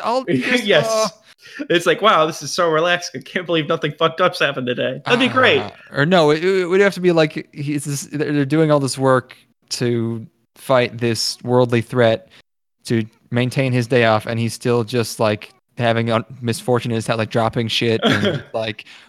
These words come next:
Speaker 1: breaks stuff <laughs> and, like, you know, gets a sunburn or whatever.
Speaker 2: Dumps his ice cream. Misaka kicks him or something. And then, but then we get, like, the end of the episode is they can't contain it, and, and it ultimately ends up going towards him anyway.
Speaker 1: He
Speaker 2: And
Speaker 1: a-,
Speaker 2: he
Speaker 1: and he
Speaker 2: just gets
Speaker 1: accidentally
Speaker 2: rid of it.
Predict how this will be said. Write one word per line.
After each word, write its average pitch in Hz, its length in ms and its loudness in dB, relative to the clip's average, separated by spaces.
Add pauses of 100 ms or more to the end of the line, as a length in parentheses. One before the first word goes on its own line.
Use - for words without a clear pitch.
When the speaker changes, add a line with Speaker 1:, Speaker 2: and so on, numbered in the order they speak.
(120)
Speaker 1:
breaks 117 260 2
stuff 110 560 2
<laughs> 110 180 -4
and, 113 240 -2 (100)
like, 113 380 -8 (120)
you 113 180 -6
know, 104 160 -6
gets 110 200 -8
a 120 60 -6
sunburn 113 460 0
or 113 60 -6
whatever. 110 220 2
Speaker 2:
Dumps 180 180 0
his 151 120 -6
ice 170 220 2
cream. 156 420 0 (380)
Misaka 160 480 -2
kicks 165 380 -4
him 160 160 0
or 147 60 0
something. 147 680 -2 (380)
And 151 140 -2
then, 165 300 2
but 170 140 -2
then 185 160 4
we 175 80 -2
get, 170 240 -2
like, 151 380 -2 (240)
the 165 140 0
end 185 100 2
of 185 80 0
the 170 120 2
episode 175 440 2
is 139 140 -2
they 151 100 0
can't 165 320 -2
contain 160 460 -4
it, 180 280 -2
and, 151 200 -4
and 151 200 -2
it 151 120 -2
ultimately 160 500 0
ends 151 160 0
up 147 100 0
going 156 220 2
towards 156 260 2
him 147 100 -2
anyway. 170 380 2 (180)
Speaker 1:
He 135 160 -4
Speaker 2:
And 123 100 2
Speaker 1:
a-, - 20 0
Speaker 2:
he 160 60 0
Speaker 1:
and 120 80 0
he 117 80 2
Speaker 2:
just 113 160 0
gets 120 160 2
Speaker 1:
accidentally 180 160 2
Speaker 2:
rid 170 80 2
of 170 40 -4
it. 170 40 4